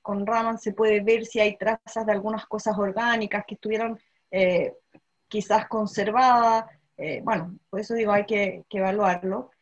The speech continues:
Eh, pero sí, o sea, eh, tenemos como equipo disponibles otros equipos que van a permitir, digamos, eh, complementar estos primeros resultados, eh,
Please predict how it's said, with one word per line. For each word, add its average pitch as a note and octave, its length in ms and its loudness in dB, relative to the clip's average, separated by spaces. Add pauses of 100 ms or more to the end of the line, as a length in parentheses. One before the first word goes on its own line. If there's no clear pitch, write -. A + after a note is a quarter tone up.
(220)
Eh, F3 360 4
pero F#3 200 2
sí, G#3 280 -2
o E3+ 60 -6
sea, F3+ 640 2 (260)
eh, C#3 220 -10 (100)
tenemos C4 920 4
como A#3 200 0
equipo B3+ 420 0
disponibles G#3+ 540 -4
otros G#3+ 260 0
equipos G#3+ 400 -4
que G3 220 0
van G3 200 0
a F#3+ 80 -2
permitir, F#3 440 -4
digamos, F#3 560 -4
eh, - 380 -10 (200)
complementar F#3 600 0
estos F#3+ 240 -6
primeros F#3 340 -4
resultados, F3+ 720 -2 (360)
eh, F3+ 280 -2